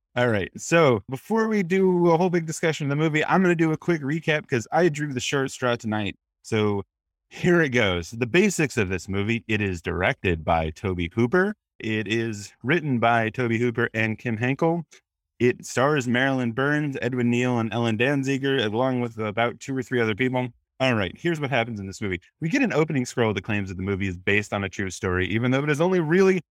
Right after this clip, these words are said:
really loosely based on a couple of true stories, including Ed Gein and Elmer Wayne Henley, and they really just go with the parts that they want to include from that.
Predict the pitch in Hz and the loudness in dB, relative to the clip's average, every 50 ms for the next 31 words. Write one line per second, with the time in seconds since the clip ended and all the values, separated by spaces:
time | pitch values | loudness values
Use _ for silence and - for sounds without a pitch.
0 | _ _ - 135 160 202 220 208 214 208 180 160 165 170 165 - - 160 139 120 | _ _ -8 -2 0 0 2 2 2 2 2 2 0 0 -2 -2 -4 -4 -2 0
1 | 143 139 143 139 - - - 135 135 120 - - - - 156 185 175 - 156 135 | 0 0 0 -2 -2 -2 -2 -2 -2 -2 -4 -8 -4 0 0 0 2 2 0 0
2 | 127 123 117 113 107 - 131 120 113 - - 113 107 104 101 101 98 120 120 110 | 0 0 -2 -4 -6 -6 -6 -6 -6 -4 -2 -2 0 0 0 0 -2 -4 -6 -6
3 | - - 139 131 127 123 120 80 113 113 104 98 107 110 104 104 101 98 95 - | -4 -4 -4 -2 -2 -2 0 0 -2 -2 -2 -2 -2 0 0 0 0 -2 -4 -8
4 | _ _ _ _ _ - 113 107 - 110 110 104 101 98 98 98 95 92 95 101 | _ _ _ _ _ -8 -6 -4 -2 0 0 0 0 0 0 -2 -2 -2 -2 -2
5 | 92 92 92 90 90 87 - _ - 113 117 113 117 120 120 120 127 113 117 110 | -2 -2 -2 -2 -2 -4 -6 _ -4 -2 0 0 0 0 0 -2 -2 -2 -2 -4
6 | 107 107 - - 113 101 101 - 90 - - 95 95 92 - - 92 82 - 95 | -6 -6 -4 -4 -4 -2 -4 -6 -6 -2 0 0 0 -2 -4 -10 -6 -2 0 0
7 | 92 85 85 90 92 95 - - - 92 87 87 87 - 95 90 87 - - 92 | 0 0 0 0 0 0 -2 -4 -6 -6 -6 -4 -4 -4 -4 -4 -4 -4 -6 -4
8 | 87 90 87 85 - | -4 -2 -2 -4 -4